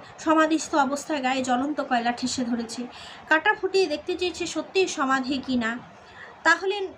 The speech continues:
না হয় আরও একবার পরীক্ষা করাই হলো। আমি বলছি, কখনো একবার আটচল্লিশ ঘন্টার জন্য মনটাকে বর্তমানে স্থির রেখে অবিরাম নাম করে দেখুন তো, নাম করুন। আর ভিতরে হুঙ্কার দিয়ে বলুন, "ঠাকুর, আমি তোমায় ভালোবাসি।"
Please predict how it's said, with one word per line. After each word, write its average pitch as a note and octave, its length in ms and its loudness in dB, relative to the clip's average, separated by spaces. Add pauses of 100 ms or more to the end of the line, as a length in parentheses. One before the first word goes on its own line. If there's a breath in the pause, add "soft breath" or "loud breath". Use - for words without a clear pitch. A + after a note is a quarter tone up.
না D#4 120 0
হয় F#4+ 260 -2
আরও D#4+ 160 2
একবার F4+ 260 0
পরীক্ষা D#4+ 380 -4
করাই C#4 300 0
হলো। E4+ 220 -2 (320 loud breath)
আমি E4+ 220 4
বলছি, D#4+ 420 2 (200 loud breath)
কখনো D#4+ 360 2
একবার D4 380 2 (240 loud breath)
আটচল্লিশ F4 600 0
ঘন্টার C#4 400 -2
জন্য C4 300 -2 (260 loud breath)
মনটাকে C4 420 0
বর্তমানে B3+ 500 -2
স্থির C#4 300 -4
রেখে D4+ 240 0 (260 loud breath)
অবিরাম C4 440 4
নাম A3+ 220 0
করে B3+ 200 -2
দেখুন B3+ 340 0
তো, E4 140 2 (260)
নাম C#4 240 4
করুন। G3+ 280 -6 (760 loud breath)
আর E4 140 4
ভিতরে F#4 340 -2
হুঙ্কার F4+ 360 -4
দিয়ে F#4+ 120 2
বলুন, F4 300 -4
"ঠাকুর, D#4+ 280 -2
আমি D#4 200 -4
তোমায় C4+ 300 -4
ভালোবাসি।" A3 600 -4